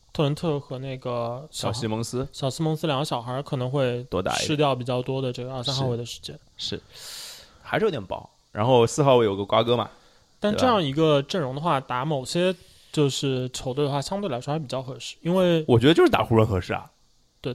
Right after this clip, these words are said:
Speaker 1: 打火箭其实我觉得也还行。
Speaker 2: 火箭可能太高了吧，内线。就他那些内线其实会被火箭那个矮阵容牵制住，导致他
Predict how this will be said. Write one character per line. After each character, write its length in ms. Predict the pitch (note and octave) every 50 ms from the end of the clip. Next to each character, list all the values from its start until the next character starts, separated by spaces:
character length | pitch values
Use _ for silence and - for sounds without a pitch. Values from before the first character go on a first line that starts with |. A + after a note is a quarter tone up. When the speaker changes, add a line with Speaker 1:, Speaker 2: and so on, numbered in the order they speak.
| _ _ _
Speaker 1:
打 200 | - B2+ D3+ E3+
火 420 | - - - - - - C3 A#2
箭 160 | C3 D#3 D3
其 100 | C#3+ -
实 140 | - - E3
我 80 | D#3 C3
觉 80 | -
得 60 | C3
也 60 | C#3+ C3+
还 200 | - - A#2+ A#2
行。 240 | - - C#3+ D3 _ _ _ _ - - - -
Speaker 2:
火 180 | _ - - E2+
箭 220 | F#2+ D3+ G#3+ A#3
可 140 | F#3 - G2
能 100 | F2+ G2
太 160 | G2+ - C#3+
高 200 | A#2+ - G2+ G2
了 100 | A#2 C3
吧， 120 | F#2+ - -
内 120 | - - -
线。 160 | - - - _ _ _ _ _ _ _ _ _ _ _
就 100 | _ -
他 140 | B2+ - D3
那 120 | D#3+ E3+ D#3+
些 120 | C#3+ D#3
内 220 | D#3+ F3+ F#3+ D#3+
线 220 | C3+ - E3 C#3+ A#2
其 160 | G#2 - B2+
实 140 | B2+ C3+ D3
会 200 | D3+ - E3 C#3+
被 140 | C3 C#3+ C3
火 200 | A2 - G#2+ F#2
箭 220 | F#2 A2+ B2 A#2
那 140 | A2+ A#2 A2+
个 200 | G#2 G#2 G2 E2+ -
矮 180 | - G#2+ G2+ F#2+
阵 140 | F2+ B2+
容 160 | B2 A2 A2 A#2+
牵 220 | - - C#3 C#3
制 100 | C3+ C3
住， 280 | A#2 B2 A2 G#2 - _ _
导 180 | - F#2+ G2
致 160 | F#2+ - A#2 A2
他 240 | - A2+ A#2 A#2